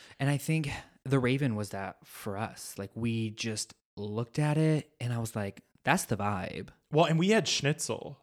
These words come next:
Speaker 2: I think
Speaker 1: Yeah.
Speaker 2: schnitzel, while we were in Ireland, it was funny because we would also go for the vibe of where we felt like schnitzel was really
Speaker 1: Mm-hmm.
Speaker 2: welcome.
Speaker 1: Where we could sit outside, where, you know, he could just sit on our laps.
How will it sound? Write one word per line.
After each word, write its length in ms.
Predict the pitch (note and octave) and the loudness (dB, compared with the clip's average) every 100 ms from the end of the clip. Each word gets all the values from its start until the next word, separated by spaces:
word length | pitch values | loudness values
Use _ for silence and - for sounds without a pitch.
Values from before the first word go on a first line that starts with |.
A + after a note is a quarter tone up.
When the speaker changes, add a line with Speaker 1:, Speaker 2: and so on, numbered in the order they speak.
| - | -2
Speaker 2:
I 80 | C3+ | 0
think 320 | F#3 F3 A#2+ | 0 -2 -2
Speaker 1:
Yeah. 140 | C#3 G2 | 0 2
Speaker 2:
schnitzel, 560 | G2 B2+ D3 - A#2+ | 2 2 2 0 0
while 160 | A2 A2+ | 4 4
we 120 | B2+ | 4
were 100 | D3 | 2
in 60 | G#2 | 4
Ireland, 360 | A2+ G#2+ G2+ | 4 4 0
it 60 | G#2 | -6
was 140 | G#2+ | -8
funny 260 | - A#2 A#2+ | -4 -2 -2
because 540 | G#2+ - G2+ G2 G2 | -4 -6 -4 -6 -8
we 240 | G2+ A2+ A#2+ | -8 -6 -2
would 120 | A#2+ | -2
also 340 | G#2 G#2 - G2+ | -2 -4 -6 -6
go 180 | G#2 | -8
for 140 | G2 G2+ | -8 -6
the 80 | G2 | -4
vibe 320 | F#2+ F#2+ G2 | -2 -2 -4
of 320 | F#2+ F#2 G#2 | -6 -8 -10
where 200 | G#2 F#2+ | -8 -8
we 120 | G2 | -8
felt 300 | G2 - - | -8 -8 -10
like 120 | - - | -10 -10
schnitzel 460 | - F#2+ - A2 | -8 -8 -8 -10
was 160 | A2 G2+ | -10 -8
really 140 | G#2+ | -6
Speaker 1:
Mm-hmm. 160 | G#2+ A2 | -4 -2
Speaker 2:
welcome. 360 | D#3+ - - - | -2 -4 -12 -2
Speaker 1:
Where 140 | A#2+ | 0
we 60 | A2 | 0
could 180 | A2+ - | -2 -4
sit 160 | A#2 | -4
outside, 800 | F#2+ - - C#3 C#3 C3 C3 C3 - - - - | -4 -6 -2 2 2 2 2 0 -4 -18 -20 -10
where, 800 | G#2 G2+ G2+ G2 G3 - G2 - - _ | -4 -2 -2 -2 -2 -4 -4 -8 -18 _
you 80 | G2+ | -6
know, 100 | G2+ | -4
he 80 | G#2+ | -6
could 140 | A2 | -6
just 160 | G#2 - | -4 -4
sit 160 | G2+ | -6
on 100 | G2 | -6
our 140 | F#2+ F#2+ | -8 -8
laps. 760 | G#2+ C#3+ C#3 C3+ - - - | -2 0 0 -2 -4 -8 -8